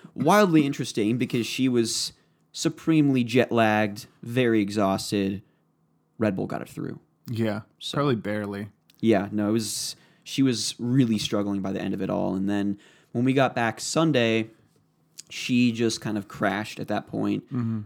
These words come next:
Speaker 1: And then I went to watch the Steelers lose to the Oakland freaking Raiders.
Speaker 2: And they're gonna lose today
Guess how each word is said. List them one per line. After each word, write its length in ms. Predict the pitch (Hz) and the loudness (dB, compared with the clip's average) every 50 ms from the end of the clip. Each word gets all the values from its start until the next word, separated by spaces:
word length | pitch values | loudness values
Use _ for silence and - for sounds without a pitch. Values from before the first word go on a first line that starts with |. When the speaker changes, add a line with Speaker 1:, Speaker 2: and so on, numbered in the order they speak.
| - _ | -10 _
Speaker 1:
And 140 | 113 107 104 | -4 -2 -2
then 60 | 104 104 | 0 0
I 80 | 104 104 | 0 0
went 200 | 107 104 101 - | 0 -2 -2 -6
to 420 | - - 113 110 107 104 104 104 104 | -4 -2 0 0 2 2 0 0 0
watch 400 | 101 - 104 104 104 104 - - | -2 -2 -4 -4 -4 -4 -8 -10
the 80 | - 107 | -12 -10
Steelers 760 | - - - 123 117 110 107 104 104 104 104 101 - - - _ _ _ _ _ _ _ _ _ _ _ _ - | -10 -6 -2 -2 0 0 0 0 0 -2 -2 -4 -6 -8 -10 _ _ _ _ _ _ _ _ _ _ _ _ -8
lose 800 | - 110 113 123 127 120 117 113 110 107 107 107 104 - - - _ _ | -6 -2 2 4 4 4 4 4 2 2 0 -2 -2 -6 -8 -12 _ _
to 680 | - - - 110 110 107 107 104 104 104 104 101 101 - _ | -12 -6 -4 -2 0 0 0 0 0 0 0 -2 -4 -8 _
the 440 | - 113 104 104 101 98 101 101 - - - | -6 -4 -2 -2 -2 -2 -2 -4 -6 -4 -2
Oakland 680 | 110 104 101 101 - - 110 104 101 101 101 95 - - _ _ | 0 0 0 -2 -4 -6 -6 -4 -4 -4 -6 -8 -10 -18 _ _
freaking 760 | - - - - 101 90 80 - - 80 80 80 80 - - _ _ | -20 -20 -8 -6 -6 -6 -6 -8 -10 -10 -8 -8 -10 -12 -14 _ _
Raiders. 960 | - 101 101 92 85 80 - - - - - - - - - - - - - _ _ _ _ | -12 -8 -6 -4 -4 -4 -6 -8 -12 -14 -14 -14 -12 -10 -10 -10 -10 -12 -16 _ _ _ _
Speaker 2:
And 140 | - 131 131 | -6 -6 -4
they're 80 | 131 123 | -4 -2
gonna 140 | 123 117 | -2 -2
lose 280 | 117 117 113 104 104 - | -2 -2 -2 -2 -4 -8
today 340 | - 101 107 107 95 92 | -10 -8 -8 -6 -8 -10